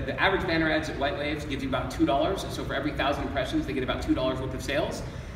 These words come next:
and the best campaigns they've ever done with banner ads gave them about four dollars, right?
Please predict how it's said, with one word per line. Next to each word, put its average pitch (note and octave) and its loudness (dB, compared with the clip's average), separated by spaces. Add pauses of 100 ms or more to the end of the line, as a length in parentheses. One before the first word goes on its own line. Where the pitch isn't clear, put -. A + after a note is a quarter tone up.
(140)
and F#3+ 4 (300)
the D#3+ 4
best G#3+ 4
campaigns D3+ 2
they've D#3 2
ever D#3 4
done D#3 6
with C3+ 0
banner B2 0
ads C#3 2 (100)
gave C#3+ 0
them C#3+ 0
about C#3 0
four G#3+ 2
dollars, - 0 (180)
right? D3 4